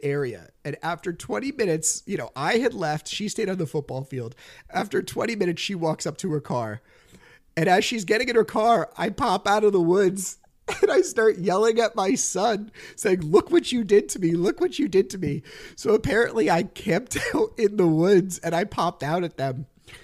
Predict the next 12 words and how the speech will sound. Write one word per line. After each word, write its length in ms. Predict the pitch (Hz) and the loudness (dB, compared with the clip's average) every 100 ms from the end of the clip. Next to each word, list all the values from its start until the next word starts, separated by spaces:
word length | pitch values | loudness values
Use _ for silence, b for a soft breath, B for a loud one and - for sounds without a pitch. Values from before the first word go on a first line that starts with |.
| B - | B -4
And 160 | 160 190 | 0 2
as 220 | 202 208 | 2 2
she's 460 | - - 220 226 | 2 4 2 2
continuing 760 | - - 302 - 185 190 196 196 | -4 -4 -2 0 0 4 4 4
to 120 | 165 | 0
testify, 920 | 165 - 208 262 - 214 - 139 131 151 B - - | -4 -4 -4 -4 -2 -4 -2 -2 -2 -4 B -16 -6
she 260 | 262 240 262 | 0 0 0
says, 640 | - - 214 180 - - - - - | -4 0 2 2 -4 -20 -20 -20 -8
<laughs> 920 | 403 - - - - - - - - | -6 -6 -6 -8 -10 -18 -10 -8 -6
she 320 | - - 226 240 | -8 -8 -8 -8
says 500 | - 214 208 233 - B B B - | -6 -4 -2 -4 -10 B B B -4
that 440 | 180 180 170 - | 0 2 0 -4